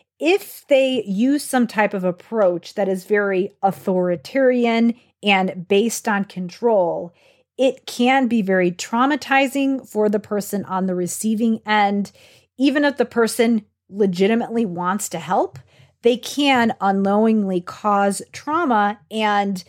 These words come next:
start to walk that fine line between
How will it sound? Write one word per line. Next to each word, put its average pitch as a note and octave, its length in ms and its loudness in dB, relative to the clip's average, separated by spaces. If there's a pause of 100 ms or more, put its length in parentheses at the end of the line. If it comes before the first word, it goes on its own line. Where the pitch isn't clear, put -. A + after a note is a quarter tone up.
(140)
start - 440 0
to C4+ 100 2
walk A3+ 480 2
that F#3+ 240 2
fine G3 400 -2
line G#3 340 2
between F#3+ 580 -2